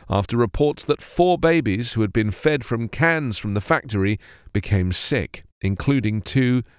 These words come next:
who died. The Centers for Disease Control and Prevention said they were investigating a possible link, but that testing so far had found the strain of bacteria detected at the factory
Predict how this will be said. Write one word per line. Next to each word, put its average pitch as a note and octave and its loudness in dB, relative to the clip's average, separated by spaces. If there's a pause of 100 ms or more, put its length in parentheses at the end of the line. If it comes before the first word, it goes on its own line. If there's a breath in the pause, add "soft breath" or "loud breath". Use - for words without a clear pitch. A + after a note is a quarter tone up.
who C3+ 4
died. D2 -2 (800 loud breath)
The C#3+ 6
Centers F3 2
for E3 0
Disease B2+ 0
Control B2+ 0
and A#2 -4
Prevention G#2+ -2 (240 loud breath)
said B2+ -2
they C3+ 2
were C3+ 0
investigating A#2+ 0
a A#2 0
possible A#2+ 0
link, C#3 0 (300 loud breath)
but - -2
that - -4
testing C#3+ 0
so A2+ 2
far C3 2
had G#2 0
found G#2+ 0
the G#2 -2
strain A#2+ 2
of G2 -6
bacteria A2+ 0
detected G2+ -2
at F#2+ -4
the G#2 -8
factory G#2+ 0